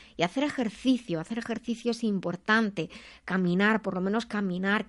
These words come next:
Re-, me habéis oído muchas veces, a veces que los talones toquen el suelo. Este ruido que estoy haciendo ahora con las manos es para recordaros que cuando el, el talón da en el suelo,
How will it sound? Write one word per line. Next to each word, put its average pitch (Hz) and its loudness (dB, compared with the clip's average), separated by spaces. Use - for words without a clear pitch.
Re-, 185 -6
me 180 -2
habéis 214 -2
oído 233 2
muchas 208 -2
veces, 208 -2
a 196 -4
veces 202 -4
que 196 0
los 196 2
talones 196 2
toquen 196 -2
el 190 -4
suelo. 208 -2
Este 233 -4
ruido 202 0
que 185 -10
estoy 202 -6
haciendo 196 -4
ahora 180 -4
con 185 -4
las 170 -6
manos 214 0
es 202 -2
para 208 2
recordaros 185 -4
que 190 -6
cuando 180 -4
el, 170 -2
el 180 -8
talón 208 2
da 190 0
en 208 0
el 190 -2
suelo, 208 0